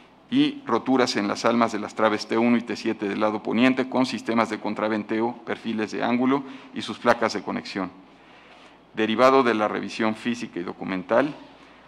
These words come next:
operativamente la línea doce venía trabajando en condiciones normales, de acuerdo con sus protocolos o programas de traslados y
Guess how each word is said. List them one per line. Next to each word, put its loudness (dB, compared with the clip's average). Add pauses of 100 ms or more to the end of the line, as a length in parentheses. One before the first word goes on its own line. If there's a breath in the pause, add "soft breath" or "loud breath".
(180 loud breath)
operativamente 4 (160)
la 0
línea 4
doce 0
venía 2
trabajando 0
en 0
condiciones -2
normales, 2 (220)
de 0
acuerdo 2
con -4
sus -16
protocolos -2
o -14
programas 0
de -8
traslados 2 (680 loud breath)
y 0